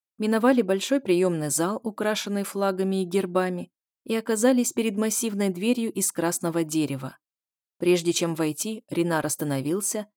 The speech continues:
бросил на меня пронзительный взгляд и прошептал:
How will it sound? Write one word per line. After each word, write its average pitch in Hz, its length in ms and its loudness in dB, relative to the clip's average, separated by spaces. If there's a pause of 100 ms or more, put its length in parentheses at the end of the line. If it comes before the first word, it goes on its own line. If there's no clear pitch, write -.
(200)
бросил 247 400 2
на 214 80 0
меня 208 240 0
пронзительный 165 640 -2
взгляд 165 440 -4
и 220 80 -6
прошептал: 202 680 -6